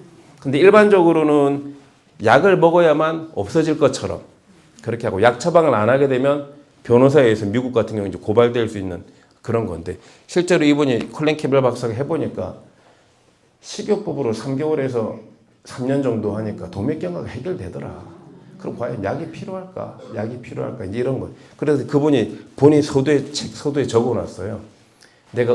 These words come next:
은퇴할 나이가 돼서 이제 이렇게 얘기하는 거지. 내 조직의 이익에 위배되는 얘기를 내가 이제 하고 있다." 이제 이런 표현도 이제 하시는 거죠. 약 복용을 하시지 말란 얘기가 아니라 식이요법이 중요성에 대해서 설명드리는 거예요.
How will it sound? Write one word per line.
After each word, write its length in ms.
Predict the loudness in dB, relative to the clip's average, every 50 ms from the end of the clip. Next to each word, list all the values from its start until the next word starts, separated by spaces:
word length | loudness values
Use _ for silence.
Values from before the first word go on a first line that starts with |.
| 2 2
은퇴할 420 | 0 0 -2 -2 -2 0 0 0 2
나이가 380 | 2 0 0 0 -2 -4 0
돼서 260 | 2 2 2 2 2
이제 200 | -2 -4 -4 -6
이렇게 320 | -6 -8 -8 -10 -10 -12 -12
얘기하는 400 | -10 -10 -10 -12 -10 -10 -12 -10
거지. 300 | -10 -12 -14 -16 -18 -20 -20 -20 -20 -20 -12
내 260 | -6 -2 0 0 0 0
조직의 540 | 0 0 0 0 0 -2 -6 -4 -4 -4
이익에 500 | -4 -4 -6 -6 -6 -6 -8 -8 -8 -10 -16 -20 -20 _ _ -6
위배되는 580 | -2 0 2 4 4 4 2 0 -2 -4 -6
얘기를 340 | -10 -10 -10 -10 -10 -10 -10
내가 220 | -10 -12 -12 -14
이제 180 | -14 -16 -16 -14
하고 260 | -12 -10 -10 -8 -10
있다." 220 | -10 -12 -12 -14 -14
이제 220 | -14 -14 -16 -16 -18 -20 -16 -10 -6
이런 240 | -2 -2 -2 -2 -2
표현도 320 | -4 -4 -4 -4 -4 -6
이제 200 | -8 -10 -10 -12 -12
하시는 420 | -12 -12 -12 -10 -10 -10 -12 -12
거죠. 240 | -14 -18 -20 -20 -20 -20 -20 -18 -14 -10 -6
약 180 | -4 -4 -4 -2
복용을 320 | -2 -2 0 -2 -2 -2
하시지 280 | -4 -6 -6 -4 -6 -6
말란 340 | -6 -6 -6 -6 -6 -6 -6
얘기가 300 | -8 -8 -10 -8 -8 -10
아니라 380 | -10 -10 -12 -12 -12 -14 -14 -16 -20 -20 -20 -20 -20 -20 _
식이요법이 880 | -18 -12 -10 -8 -4 -4 -4 -4 -4 -6 -8 -8 -8 -10 -12 -14 -20 _ _ _ _ -20 -20 -18 -12
중요성에 580 | -4 0 2 2 2 2 2 0 -2 -2 -2
대해서 220 | -2 -4 -6 -6 -8
설명드리는 680 | -8 -6 -4 -4 -4 -6 -6 -8 -6 -6 -6 -6 -6 -8
거예요. 160 | -12 -16 -18